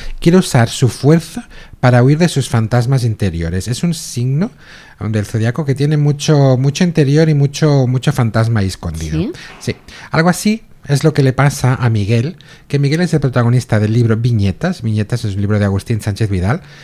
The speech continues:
Speaker 1: editado por HarperCollins. Y, em, la historia que, que relata el libro es la historia de Miguel, que regresa,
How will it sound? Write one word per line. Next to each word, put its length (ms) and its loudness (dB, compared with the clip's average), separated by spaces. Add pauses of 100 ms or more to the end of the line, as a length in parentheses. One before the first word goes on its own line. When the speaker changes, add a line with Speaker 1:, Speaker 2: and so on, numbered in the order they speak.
(180)
Speaker 1:
editado 340 -2
por 160 -4
HarperCollins. 760 -2 (640)
Y, 320 2
em, 460 4
la 340 0
historia 440 -2
que, 220 2
que 120 0
relata 340 2
el 100 0
libro 460 2
es 180 -6
la 120 -4
historia 340 -2
de 120 0
Miguel, 360 0
que 220 0
regresa, 800 -2